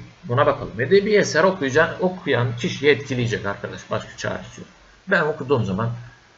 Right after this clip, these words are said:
bir şeyler hissetmem lazım. Etkilenmem lazım. Anlattığı şey güzel olacak.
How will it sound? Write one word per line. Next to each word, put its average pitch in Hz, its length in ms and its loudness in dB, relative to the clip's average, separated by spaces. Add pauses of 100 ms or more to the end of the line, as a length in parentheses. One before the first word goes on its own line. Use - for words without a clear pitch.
(360)
bir 180 160 -4
şeyler 143 400 4
hissetmem 107 680 -4 (100)
lazım. - 320 -18 (340)
Etkilenmem 139 720 2
lazım. - 280 -8 (760)
Anlattığı 180 680 4
şey 131 260 -2
güzel 131 400 4
olacak. 87 340 -4